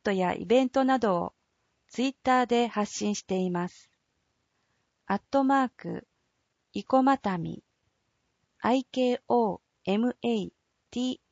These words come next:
エーエムアイ。今回の特集は、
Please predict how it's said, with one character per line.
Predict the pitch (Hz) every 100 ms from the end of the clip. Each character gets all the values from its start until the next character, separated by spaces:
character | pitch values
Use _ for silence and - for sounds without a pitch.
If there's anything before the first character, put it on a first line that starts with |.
| -
エ |
ー | 226 233 - _
エ | - 214
ム | 226 -
ア | 202
イ。 | 196 160 _ _ _ _ _ _ _ _ _ _ _ _ _ _ _ _ _ _ _ _ _
今 | - 311
回 | 311 262 226
の | 190
特 | 185 -
集 | - 208 214
は、 | 202 196 196